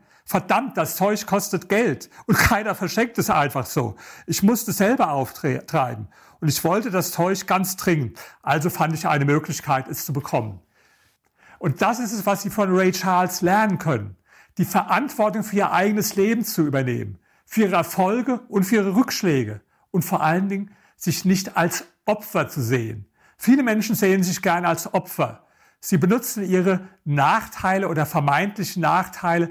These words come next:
als Ausreden. Ray Charles hat das nie getan, obwohl er wirklich <laughs> allen Grund gehabt hätte, weil damals war, gab es noch eine wirklich knallharte Rassendiskriminierung in den U S A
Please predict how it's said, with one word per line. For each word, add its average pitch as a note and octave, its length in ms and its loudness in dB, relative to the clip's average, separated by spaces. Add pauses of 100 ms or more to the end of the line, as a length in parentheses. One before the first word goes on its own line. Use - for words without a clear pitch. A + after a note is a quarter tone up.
(180)
als - 300 -2
Ausreden. B2+ 760 0 (920)
Ray F#3+ 160 4
Charles G#3 380 0
hat F#3+ 100 0
das F3+ 180 0
nie G#3 160 4
getan, B2 520 0 (340)
obwohl G3 320 0
er F#3+ 100 4
wirklich G#3 360 2
<laughs> - 0 -
allen F#3 240 2
Grund - 320 -2
gehabt D#3+ 260 0
hätte, C3+ 280 -4 (280)
weil D3 160 2
damals F#3 540 0 (260)
war, D#3+ 360 2
gab D#3+ 200 2
es F#3 140 -6
noch D3+ 100 0
eine D#3 380 0
wirklich G3 340 -2
knallharte F3+ 680 0
Rassendiskriminierung D3 1120 0 (100)
in E3+ 80 -4
den C#3+ 220 0
U C#3+ 100 0
S C#3+ 220 0
A D#3+ 380 0